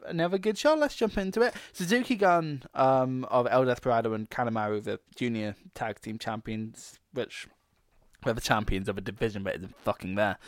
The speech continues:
Um, be-, beat Liger and Tiger Mask. I just love saying Liger and Tiger. They should just put on the little name tags, Liger and Tiger. Um, but yeah, Suzuki Gun attacked the, the ta-, masked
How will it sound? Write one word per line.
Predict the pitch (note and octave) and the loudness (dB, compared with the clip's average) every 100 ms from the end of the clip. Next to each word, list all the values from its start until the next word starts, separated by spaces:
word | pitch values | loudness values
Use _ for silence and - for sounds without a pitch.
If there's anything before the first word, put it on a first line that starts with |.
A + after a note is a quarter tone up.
| - - | -18 -10
Um, | - C3+ B2 B2 A#2+ | 4 6 6 0 0
be-, | D#3 - - | 0 0 -4
beat | C#3 D#3 D3+ | -2 0 4
Liger | D3+ D#3+ E3 E3 | 6 6 6 2
and | C#3+ | 0
Tiger | - B2+ A#2 | 0 0 0
Mask. | A#2+ F3+ - - | -2 -4 -6 -8
I | |
just | A2 F2+ - | -8 -8 -8
love | F2+ | -8
saying | G2 G#2+ | -6 -4
Liger | A#2 A#2 B2 | -2 -2 -2
and | B2 | -2
Tiger. | C#3+ D#3+ G#2+ - - | -2 -2 -4 -10 -4
They | B2+ | -2
should | B2 D#3+ | -2 -2
just | G#3 - | -2 0
put | - F3 - | 6 8 8
on | D3 | 4
the | D3 C#3 | 4 0
little | C#3+ C#3+ | -2 -2
name | D#3+ D3+ | 0 -2
tags, | - G2 F#2+ | -2 -6 -4
Liger | A2+ A#2 A2+ | -2 -2 -4
and | A2 | -8
Tiger. | A2+ G#2 - - - - | -8 -8 -10 -14 -20 -16
Um, | - C#3 C3+ C3 B2+ B2 | -2 2 2 -2 -6 -4
but | - A#2+ - - | 2 4 2 4
yeah, | F#3 C#3+ A#2+ - - - | 8 8 6 -8 -18 -16
Suzuki | D3+ E3+ D#3+ F3+ E3+ | -6 0 2 2 4
Gun | D3+ C#3 C3 | 4 4 2
attacked | - - A2+ G2+ - - - _ _ _ _ _ - | -4 0 -2 -2 -8 -12 -14 _ _ _ _ _ -2
the, | B2+ A#2+ - | -2 -2 -4
the | C3 B2+ A#2+ A#2 | 4 6 6 2
ta-, | - B2 - | 2 0 2
masked | B2 A#2 - - | 0 0 -2 -14